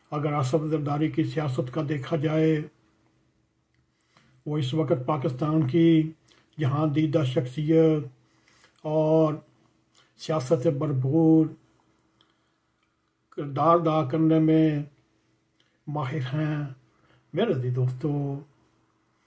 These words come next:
सियासत की अल्फ़बे किसी ने सीखनी हो, जरदारी साहब से सीखे, बाकी छोटी पार्टियां भी पाकिस्तान की तरक्की में हिस्सा डाल रही हैं।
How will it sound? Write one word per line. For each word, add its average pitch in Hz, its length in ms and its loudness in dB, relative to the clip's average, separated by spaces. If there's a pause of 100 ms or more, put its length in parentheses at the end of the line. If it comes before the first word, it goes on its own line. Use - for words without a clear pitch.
(440)
सियासत 147 460 0
की 170 520 2 (500)
अल्फ़बे 165 640 4 (100)
किसी 135 220 -2
ने 156 100 2
सीखनी 156 460 0
हो, 156 480 2 (800)
जरदारी 147 640 0
साहब 160 240 0
से 160 140 -8
सीखे, 160 640 2 (520)
बाकी 147 320 0
छोटी 151 380 -2
पार्टियां 147 460 -2
भी 147 420 0 (800)
पाकिस्तान 139 640 -4
की 147 120 0
तरक्की 147 340 -2
में 151 140 0
हिस्सा 143 360 0
डाल 143 260 -2
रही 143 300 -4
हैं। 143 440 -4